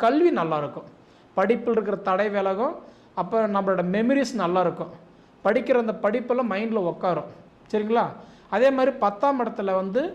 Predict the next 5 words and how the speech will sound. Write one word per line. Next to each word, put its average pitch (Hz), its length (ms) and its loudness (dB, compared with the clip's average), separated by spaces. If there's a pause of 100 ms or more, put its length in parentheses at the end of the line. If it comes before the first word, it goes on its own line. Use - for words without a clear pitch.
(280)
சூரியன் 269 600 2
வந்து 247 140 0
நீச்சம் 254 580 0
அடைஞ்சிருக்கிறதுனால, 202 760 0 (600)
தொழில் 285 320 6